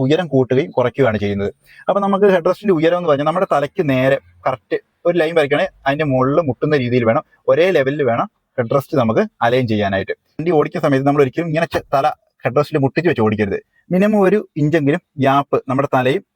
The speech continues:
ഹെഡ് റെസ്റ്റും തമ്മിൽ വേണം. എന്നാൽ മാത്രമേ ബാക്കിൽ നിന്നൊരു കൊളീഷൻ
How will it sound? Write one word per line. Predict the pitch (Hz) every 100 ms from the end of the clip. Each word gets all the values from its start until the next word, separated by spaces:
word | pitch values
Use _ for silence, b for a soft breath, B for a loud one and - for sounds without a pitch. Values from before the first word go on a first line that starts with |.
| -
ഹെഡ് | 120 135
റെസ്റ്റും | - 131
തമ്മിൽ | 113 104
വേണം. | 101 - b b 170
എന്നാൽ | 208 202
മാത്രമേ | 170 170 170 135
ബാക്കിൽ | 139 156
നിന്നൊരു | 156 143
കൊളീഷൻ | 123 127 139